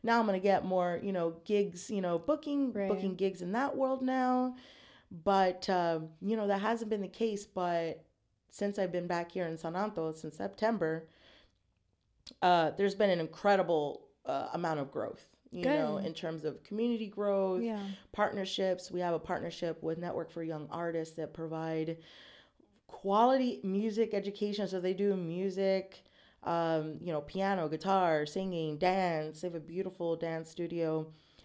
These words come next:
Speaker 1: and it's on a monthly basis for,
Speaker 2: Hmm.
Speaker 1: and it,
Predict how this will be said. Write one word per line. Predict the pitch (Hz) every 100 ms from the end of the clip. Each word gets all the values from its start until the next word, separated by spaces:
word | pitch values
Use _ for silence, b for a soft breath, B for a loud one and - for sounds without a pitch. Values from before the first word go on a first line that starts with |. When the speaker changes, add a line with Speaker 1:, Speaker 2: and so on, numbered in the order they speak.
| -
Speaker 1:
and | 180
it's | 196
on | 233
a | 247
monthly | 196 202 202
basis | 170 170 196 170 - - - _ _
for, | 175 165 151 151 -
Speaker 2:
Hmm. | -
Speaker 1:
and | 180
it, | -